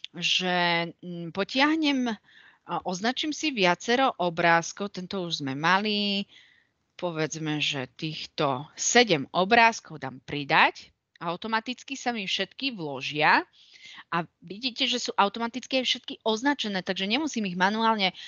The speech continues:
vyklikávať, pretože ten Svej ako keby asi už vie, že chcem s nimi urobiť nejakú skupinu obrázkov, takže klikám na zoskupiť. No a povedzme, že tieto vrstvy si ukážeme ešte raz, takže vidíte, že tuto sú obrázky, sú síce maličké, takže opäť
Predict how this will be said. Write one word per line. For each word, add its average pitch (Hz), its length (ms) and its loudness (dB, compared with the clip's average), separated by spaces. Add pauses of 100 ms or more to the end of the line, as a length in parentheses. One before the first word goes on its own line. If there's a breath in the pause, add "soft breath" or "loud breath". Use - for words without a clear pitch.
(580 loud breath)
vyklikávať, 208 720 4
pretože 208 320 0
ten 220 240 -2
Svej 233 340 4
ako - 300 -4
keby 226 320 0 (680 loud breath)
asi 302 240 4
už 285 240 2
vie, 294 160 6
že 269 160 4
chcem 240 240 4
s 214 80 -6
nimi 247 240 6
urobiť 240 400 4
nejakú 240 240 0
skupinu 247 560 0
obrázkov, 175 480 2
takže 202 240 -6
klikám 202 400 -2
na 135 160 -6
zoskupiť. 202 880 -4 (680 loud breath)
No 294 120 8
a 214 80 6
povedzme, 185 480 -2
že 156 320 -6 (160)
tieto 196 240 -4
vrstvy 208 720 -4
si 214 160 -6
ukážeme 196 560 -2
ešte 180 360 0
raz, 170 360 6
takže 170 400 -6
vidíte, 175 400 -6
že 160 160 -6
tuto 170 240 -6
sú - 160 -6
obrázky, 170 560 0
sú 269 160 -8
síce - 280 -6
maličké, 165 720 2
takže 170 360 -4
opäť 196 440 2